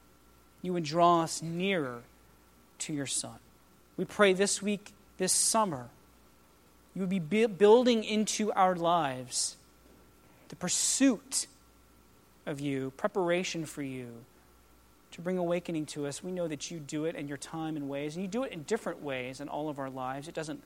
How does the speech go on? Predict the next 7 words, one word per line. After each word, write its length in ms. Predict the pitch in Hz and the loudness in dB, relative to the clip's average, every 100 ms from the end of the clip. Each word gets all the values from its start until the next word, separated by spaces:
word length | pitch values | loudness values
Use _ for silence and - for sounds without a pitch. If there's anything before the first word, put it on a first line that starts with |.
| - - | -20 -10
it's 100 | 180 | -4
not 100 | 170 | -2
a 40 | |
one-size-fits-all 1500 | 147 160 175 180 - 170 160 151 - - 160 - 156 151 147 | 0 0 0 -2 -4 -2 -2 -4 -10 -12 -8 -6 -4 -4 -6
sort 260 | - 151 | -8 -10
of 60 | 143 | -12
thing. 340 | - 147 123 | -14 -12 -12